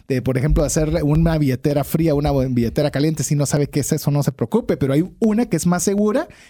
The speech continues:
que tal vez no le va a pagar intereses, no le va a dar muchas cosas, pero también tiene un valor que es importante, los temas de, de seguridad de sus recursos. Así que bu-, usted, lo importante es que en banca tiene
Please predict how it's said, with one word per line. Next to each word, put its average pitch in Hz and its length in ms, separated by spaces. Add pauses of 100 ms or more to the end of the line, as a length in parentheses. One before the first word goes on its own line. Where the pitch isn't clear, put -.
que 143 80
tal 131 120
vez 143 80
no 175 80
le 190 80
va 175 60
a - 40
pagar - 220
intereses, 190 500
no 190 60
le 185 80
va 190 60
a 190 40
dar 196 100
muchas 202 240
cosas, 214 240
pero - 180
también 139 280
tiene 160 200
un 226 220
valor 175 360
que - 80
es - 100
importante, 156 520
los 185 120
temas 135 240
de, 123 240 (300)
de 156 200
seguridad 131 600
de 143 100
sus 131 160
recursos. 113 600
Así 180 160
que 190 200 (360)
bu-, 170 280
usted, 165 260 (200)
lo 165 160
importante 196 480
es - 80
que 220 120
en 156 120
banca 202 320
tiene 160 340